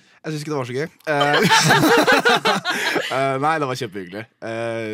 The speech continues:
det var, det er alltid gøy å snakke om. Spesielt denne, denne sendingen her kan jeg ha, kan man ha tusen ganger, synes jeg. For at, eh, det er, eh, det er jo derfor vi er, sitter her, egentlig.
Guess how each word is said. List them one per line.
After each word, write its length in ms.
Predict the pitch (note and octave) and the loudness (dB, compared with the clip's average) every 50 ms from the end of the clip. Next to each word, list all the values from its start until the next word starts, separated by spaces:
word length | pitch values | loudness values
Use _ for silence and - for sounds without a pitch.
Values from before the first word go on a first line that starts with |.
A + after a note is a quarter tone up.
| G#2 | -8
det 120 | G2+ G#2+ G#2+ | -10 -10 -10
var, 260 | G#2+ G#2 G#2+ G#2 G#2 | -10 -10 -10 -10 -10
det 140 | G#2 G#2 G2+ | -10 -12 -12
er 80 | G2+ G#2 | -10 -10
alltid 300 | G2 G2 F#2 - G2 F#2 | -10 -12 -12 -14 -14 -12
gøy 80 | F#2 F#2+ | -12 -12
å 60 | F#2 | -12
snakke 260 | - A2 G#2+ - G2+ | -14 -16 -16 -16 -16
om. 120 | F#2+ F#2+ F#2+ _ - _ | -16 -16 -18 _ -20 _
Spesielt 420 | - C#3 C#3 C3 C#3+ C#3 C3+ C3 B2 | -8 -6 -4 -2 -2 -2 -2 -2 -4
denne, 160 | C#3 B2+ B2 A2 | -8 -8 -8 -8
denne 220 | - B2 B2 B2 A#2+ | -8 -8 -8 -8 -10
sendingen 320 | - C#3 A2+ G2+ F#2+ G#2 G#2 | -10 -10 -10 -10 -10 -10 -10
her 80 | A2 | -10
kan 160 | A#2 - A2+ A2 | -10 -8 -8 -8
jeg 80 | G#2 G#2 | -8 -8
ha, 80 | F#2 F2+ F2+ E2+ F2+ - | -8 -10 -10 -12 -12 -12
kan 80 | G2+ | -12
man 140 | G2+ G2+ G#2 | -12 -12 -12
ha 100 | F#2+ F2 F2 F2 E2+ E2 - - | -12 -12 -12 -12 -14 -14 -16 -16
tusen 320 | - G2 E2+ - - F#2+ F#2+ | -16 -14 -14 -14 -14 -14 -14
ganger, 220 | F2 E2 D#2+ D#2+ - | -16 -16 -18 -20 -20
synes 160 | F2 F2 G#2 | -20 -18 -18
jeg. 80 | G#2 - - | -18 -18 -16
For 100 | G#2+ G2+ | -16 -16
at, 120 | - G2+ G2 | -14 -12 -14
eh, 380 | G2+ F#2+ F#2+ F#2+ _ - - - - - - - - _ | -12 -12 -14 -18 _ -20 -20 -20 -20 -20 -20 -20 -20 _
det 140 | - G2+ G#2 | -12 -10 -10
er, 300 | F#2 F2 F2+ F2+ F#2 F2+ G2 | -8 -8 -10 -10 -10 -12 -12
eh, 920 | G2 G2 F#2+ F#2+ F#2+ F#2+ F#2 F#2 F#2 F2+ F2+ F2 F2 E2 D2+ - - - - _ - - - A1 - | -12 -12 -12 -12 -12 -14 -14 -16 -16 -16 -16 -16 -18 -20 -20 -20 -20 -20 -20 _ -20 -20 -20 -20 -20
det 80 | - G2+ | -16 -14
er 140 | F#2 F#2 F#2+ | -14 -12 -14
jo 20 | |
derfor 200 | E2+ - - G2+ | -14 -16 -14 -14
vi 40 | G2+ F#2 D#2 | -14 -12 -14
er, 120 | D#2+ E2+ | -14 -16
sitter 240 | - D#2+ - G2+ A2 | -16 -16 -12 -10 -8
her, 80 | B2 C#3 | -8 -8
egentlig. 180 | C#3+ G3 G#3 | -10 -12 -16